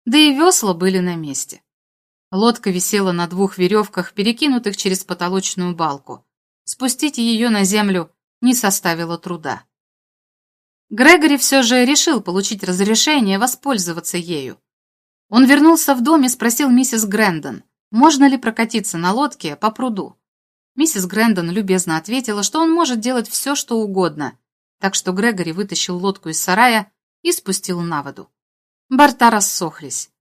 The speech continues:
и вода начала просачиваться через множество щелей, но это его не остановило. Забравшись внутрь и устроившись среди соломы и грязи, он оттолкнулся от берега. Ферма, или, вернее, та её часть, что представлялась его взору,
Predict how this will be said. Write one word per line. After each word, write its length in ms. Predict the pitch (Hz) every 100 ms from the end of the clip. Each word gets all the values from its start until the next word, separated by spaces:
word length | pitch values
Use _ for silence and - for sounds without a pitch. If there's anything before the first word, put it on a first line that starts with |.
| _
и 80 | 214
вода 240 | 214 226 240
начала 380 | 202 - 196
просачиваться 720 | 196 180 - 214 208 175 170 175
через 280 | 226 208 214
множество 520 | 220 240 202 - 190
щелей, 580 | - - 175 143 123 _ _ _ _ _
но 180 | 339 330
это 240 | 277 277
его 300 | 196 170 185
не 160 | 180 165
остановило. 720 | 165 - 170 160 151 131 104 - _ _ _ _ _ -
Забравшись 720 | 180 214 220 214 - 185 -
внутрь 440 | 180 220 233 165
и 40 | 160
устроившись 640 | 165 - 214 202 - 180
среди 280 | - 180 190
соломы 500 | - 175 202 185 175
и 20 |
грязи, 480 | 170 202 196 185 165 _ _ _ _ _
он 200 | 330 247
оттолкнулся 760 | 247 180 180 190 185 180 170
от 120 | 160
берега. 460 | 160 151 131 127 - _ _ _ _ _ _ _ _
Ферма, 600 | 277 311 294 262 247 _ _ _
или, 340 | - 196 185 160
вернее, 440 | 190 208 208 202
та 180 | 196 202
её 360 | 165 175 180 202
часть, 380 | 226 190 -
что 200 | - -
представлялась 720 | 160 - - 185 190 180 170 -
его 180 | 165 170
взору, 500 | 175 226 233 196